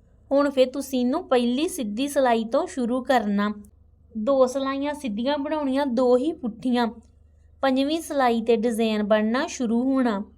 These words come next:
ਇਹ ਜਿਹੜਾ ਗੈਪ ਤੁਸੀਂ ਆਪਣੀ ਮਰਜ਼ੀ ਨਾਲ ਵੀ ਦੇ ਸਕਦੇ ਹੋ। ਡਿਜ਼ਾਈਨ ਸਿਰਫ ਦੋ ਹੀ ਸਿਲਾਈਆਂ 'ਤੇ ਬਣ ਕੇ ਤਿਆਰ ਹੁੰਦਾ ਵਾ।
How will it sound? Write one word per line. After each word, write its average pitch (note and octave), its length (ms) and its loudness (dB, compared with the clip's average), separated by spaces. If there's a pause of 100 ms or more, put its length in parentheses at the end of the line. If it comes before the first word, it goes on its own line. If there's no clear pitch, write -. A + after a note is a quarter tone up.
(560)
ਇਹ B3 160 4
ਜਿਹੜਾ D4 160 6
ਗੈਪ B3 400 2
ਤੁਸੀਂ D4 340 -4
ਆਪਣੀ B3 260 -2
ਮਰਜ਼ੀ A3+ 480 0
ਨਾਲ B3+ 160 2
ਵੀ D#4+ 120 -4
ਦੇ A#3+ 260 0
ਸਕਦੇ A3+ 440 -2
ਹੋ। D4+ 80 4
ਡਿਜ਼ਾਈਨ A#3 480 0
ਸਿਰਫ B3+ 280 -4
ਦੋ A#3+ 340 4
ਹੀ C#4+ 120 -2
ਸਿਲਾਈਆਂ G#3+ 540 0
'ਤੇ A3 120 -4
ਬਣ G#3 280 2
ਕੇ G#3 160 -4
ਤਿਆਰ G#3 420 0
ਹੁੰਦਾ C4 460 0
ਵਾ। G3 160 -2